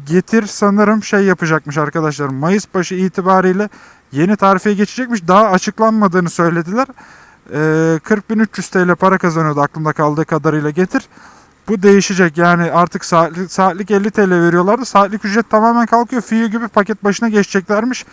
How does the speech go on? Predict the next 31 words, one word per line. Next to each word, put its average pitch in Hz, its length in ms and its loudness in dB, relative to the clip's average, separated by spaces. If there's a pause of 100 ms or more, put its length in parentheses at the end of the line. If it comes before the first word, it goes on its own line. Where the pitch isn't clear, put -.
(360)
Ki 220 100 -8
zaten 208 380 2
geçmeleri 208 520 2
de 208 40 2
lazım. 165 420 2
Yani, 170 300 0 (440)
e, 156 100 -6
çok 196 260 -4
olayı 175 400 2
dallandırıp 190 560 2
budaklandırmadım 190 760 -2
ama 233 160 0
kırk 180 280 -6
bin 202 60 -2
üç 196 200 -2
yüz 190 120 -6
T 185 180 -2
L 190 80 -2
para 185 220 0
alıyorsun 170 360 0
sen. 147 80 -6
Arkadaş 160 400 -4
Bağkur'unu 165 480 -2
ödedin, 151 280 -6
yemeğini 165 560 -2
yedin 147 380 -2 (560)
falan 170 320 -4
fişman 170 420 -4
derken 175 300 -2
sana 175 300 -2
atıyorum, 175 420 -2